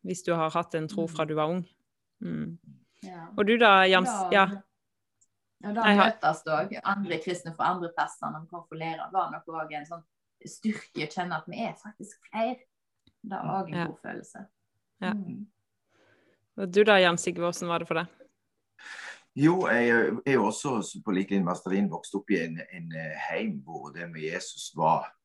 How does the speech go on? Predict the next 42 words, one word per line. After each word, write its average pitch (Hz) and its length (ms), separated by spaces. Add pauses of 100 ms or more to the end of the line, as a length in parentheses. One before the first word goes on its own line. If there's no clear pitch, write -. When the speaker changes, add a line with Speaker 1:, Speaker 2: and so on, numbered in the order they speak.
(160)
Speaker 3:
eh, 69 280
sentralt 104 720
og, 78 400
og 185 80
Speaker 1:
Mm. 196 40
Speaker 3:
viktig, - 580
og 78 580 (120)
ble 78 540 (160)
flasket 80 520
opp - 180
på 76 380 (720)
bedehus 101 640
og 92 280
møter 90 380
og 82 140
masse 82 220
sånne 101 160
ting. 92 100
Men 104 120
du 127 100
kom 139 240
jo 147 120
i 131 100
ungdomstid - 640
hvor 92 160
du 92 80
skulle 95 240
finne 92 680
deg 92 160
selv, 98 520
og 85 300
du 85 80
skulle - 400
stå - 400
på 90 120
egne 85 300
bein 85 360
og 78 100
ta 76 120
egne 80 320
valg. 82 320
Og 76 200